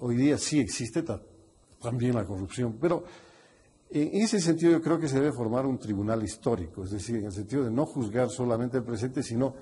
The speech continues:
todos los últimos años, eh, para no ser, digamos, injustos con una sola parte,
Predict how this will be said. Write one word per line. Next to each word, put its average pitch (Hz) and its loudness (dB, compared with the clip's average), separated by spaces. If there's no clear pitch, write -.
todos 196 10
los 135 2
últimos 131 2
años, 123 -2
eh, 98 -6
para 101 -2
no 139 2
ser, 127 0
digamos, 117 -2
injustos 107 -4
con 101 -6
una 127 0
sola 120 0
parte, 104 -6